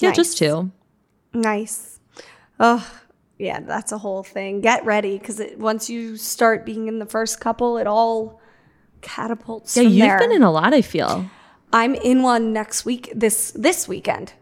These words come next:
Speaker 2: literally this coming weekend. This episode will be out right after it, actually. But,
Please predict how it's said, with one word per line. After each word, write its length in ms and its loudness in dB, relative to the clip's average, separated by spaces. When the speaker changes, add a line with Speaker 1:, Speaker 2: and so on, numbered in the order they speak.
Speaker 2:
literally 360 4
this 180 -4
coming 320 -6
weekend. 640 -12
This 180 -6
episode 300 -2
will 80 -6
be 180 -2
out 140 0
right 160 -8
after 260 -12
it, 160 -18
actually. 500 -20
But, 240 -10